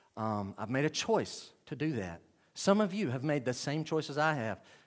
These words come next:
You don't, and I don't plan on drinking them. I d-, that's a choice I've made.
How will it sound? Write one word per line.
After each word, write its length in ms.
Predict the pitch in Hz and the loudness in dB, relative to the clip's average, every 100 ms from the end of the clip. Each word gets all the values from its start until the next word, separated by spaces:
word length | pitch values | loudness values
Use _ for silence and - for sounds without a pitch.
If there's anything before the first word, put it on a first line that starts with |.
| _ | _
You 220 | 107 113 123 | -4 -2 0
don't, 180 | 131 | -2
and 140 | 120 131 | -2 0
I 60 | |
don't 160 | 147 - | 0 -2
plan 200 | 170 190 | -2 -2
on 120 | 208 | -2
drinking 300 | 98 85 - | -6 -10 -14
them. 80 | - _ _ _ _ _ _ _ _ _ _ _ _ _ _ _ _ _ _ - | -20 _ _ _ _ _ _ _ _ _ _ _ _ _ _ _ _ _ _ -10
I 120 | 92 | -10
d-, 100 | - _ _ _ - | -10 _ _ _ -10
that's 160 | 98 | -8
a 40 | - | -2
choice 320 | 185 185 123 | 2 4 2
I've 120 | 90 | -4
made. 240 | 87 71 | -8 -12